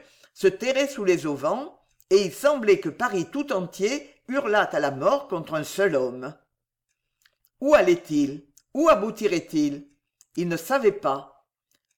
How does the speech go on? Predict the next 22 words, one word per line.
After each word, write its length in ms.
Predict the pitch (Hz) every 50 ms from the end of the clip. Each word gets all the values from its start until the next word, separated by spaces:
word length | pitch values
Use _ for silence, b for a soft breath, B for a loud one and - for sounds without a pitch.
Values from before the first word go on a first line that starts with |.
| _ -
Maintenant, 560 | 151 190 208 196 202 180 165 180 208 269 294
la 120 | 269 170
pensée 460 | - - 233 247 285 269 - - 220 185
même 320 | 165 180 220 254 247 202
s'éteignait 640 | - - 214 208 208 208 190 170 170 185 214 214 -
en 100 | 170 160
lui. 480 | 156 143 139 135 135 135 143 - - _ _ _ _ _ _ _ _ _ _ _ _ _ _ _ _
Il 160 | 185 214 226
n'y 120 | 233 226 226
avait 200 | 214 196 196 190
plus 280 | 196 - 202 269 277
de 100 | 185 170
vivante 580 | 151 139 196 240 226 180 202 247 240 208 175 -
au 80 | 156
fond 200 | 143 - 233 254
de 120 | 247 190 185
son 260 | 185 - 180 151 156
âme 260 | 185 214 202 165 151
harassée 680 | 143 143 196 226 185 160 156 - - - 190 208 269 262
que 120 | - 190
la 220 | 160 160 139 127 -
haine, 400 | - 151 175 190 214 233 262 269